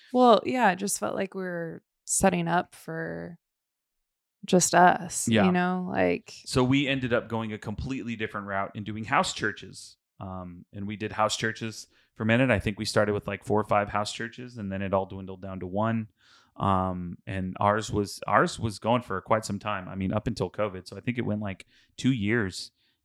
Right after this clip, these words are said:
Speaker 2: And, uh, and what a, what a cool and confusing and frustrating season
Speaker 1: Yeah.
Speaker 2: to try to do house churches.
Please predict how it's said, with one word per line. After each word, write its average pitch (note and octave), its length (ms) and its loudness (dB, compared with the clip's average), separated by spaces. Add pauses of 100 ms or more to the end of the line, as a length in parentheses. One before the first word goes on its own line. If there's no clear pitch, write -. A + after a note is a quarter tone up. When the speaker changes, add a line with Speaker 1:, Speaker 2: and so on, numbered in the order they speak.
(160)
Speaker 2:
And, G2+ 300 0
uh, G2 280 -2
and G2 360 -8
what G#2+ 240 -2
a, G#2 260 -2
what G#2 180 -6
a G#2+ 340 -8
cool C#3+ 400 2
and G#2 180 0
confusing A#2+ 640 -4
and F#2+ 160 -4
frustrating G2+ 480 0
season F2+ 420 -16 (200)
Speaker 1:
Yeah. F#3+ 280 -2
Speaker 2:
to C#3 60 -6
try G2+ 160 6
to G2 80 2
do F#2+ 140 -2
house F2 240 -6
churches. F2+ 420 -8